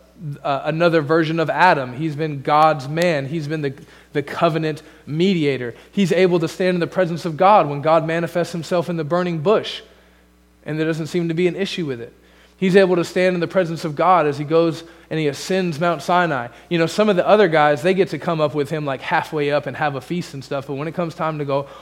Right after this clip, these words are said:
all the way up to the top of the mountain into the presence of God, only Moses can do that, and he's able to enter into the cloud of glory.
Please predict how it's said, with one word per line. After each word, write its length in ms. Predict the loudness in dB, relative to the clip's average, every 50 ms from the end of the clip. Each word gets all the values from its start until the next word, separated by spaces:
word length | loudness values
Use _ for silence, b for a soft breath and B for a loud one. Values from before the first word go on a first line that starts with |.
| B B
all 240 | 4 6 8 8 8
the 80 | 6
way 120 | 4 4 2
up 120 | 2 2
to 80 | -2 -4
the 60 | -6
top 260 | -2 0 0 0 0
of 80 | -2 -6
the 40 | -4
mountain 360 | -2 -2 -2 -2 -4 -6 -8
into 160 | -8 -6 -6
the 80 | -6 -6
presence 360 | -6 -6 -8 -8 -8 -12 -12
of 120 | -10 -6
God, 240 | -4 -4 -4 -4 B B B B B -6
only 260 | -4 -2 -2 -2 -2
Moses 560 | -2 -2 2 4 4 4 2 0 -4 -8 -10
can 220 | -10 -10 -10 -8 -8
do 180 | -8 -8 -4
that, 400 | -2 -2 -2 -2 -4 -6 -12 -16 -12
and 120 | -10 -8
he's 120 | -6 -2
able 220 | -2 -2 -2 -2 -4
to 160 | -6 -6 -8
enter 240 | -8 -6 -6 -6 -4
into 160 | -4 -4 -4
the 80 | -6 -6
cloud 320 | -6 -6 -8 -8 -8 -8
of 80 | -12 -14
glory. 320 | -14 -14 -14 -16 -20 -20